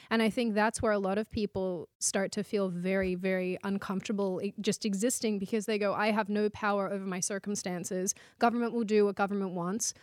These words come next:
and I'm basically beholden to a series of mandates and laws and regulations that I didn't ask to be imposed upon me, and yet they are. And there's no way for me to regain my freedom." So white pill for a second, though. How do you like Texas so far?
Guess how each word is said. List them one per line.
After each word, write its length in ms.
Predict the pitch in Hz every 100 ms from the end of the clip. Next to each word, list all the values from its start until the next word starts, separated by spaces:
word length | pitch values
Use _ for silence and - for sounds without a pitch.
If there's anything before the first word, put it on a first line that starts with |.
| -
and 100 | 233
I'm 200 | 226 233
basically 380 | 226 214 226 226
beholden 560 | 208 185 214 226 214 202
to 180 | - 202
a 40 |
series 460 | 202 - 214 214 208
of 220 | 208 196
mandates 560 | 196 214 220 214 190 -
and 220 | 208 202
laws 400 | 214 214 202 202 -
and 280 | 214 202 190
regulations 760 | 208 208 202 208 240 226 202
that 140 | 208 185
I 120 | 220
didn't 200 | 233 208
ask 380 | - 214 254 -
to 80 | 226
be 100 | 190
imposed 380 | 175 214 254 254
upon 240 | 202 190 185
me, 180 | 185 196
and 100 | 202
yet 160 | 185
they 120 | 208 190
are. 360 | 233 196 180 - - - _
And 320 | 226 226 226
there's 280 | 208 214 233
no 200 | 226 233
way 160 | 233 226
for 120 | -
me 140 | 226
to 80 | 220
regain 320 | 208 202 202
my 140 | 202 196
freedom." 320 | - 254 190
So 260 | - 262 208 -
white 320 | - 247 330
pill 240 | - 311 240
for 160 | -
a 60 | 214
second, 340 | - 202 208
though. 160 | 190 180
How 160 | 190 254
do 80 |
you 60 | 285
like 160 | 277 233
Texas 380 | - 220 202 190
so 180 | 185
far? 340 | 170 160 -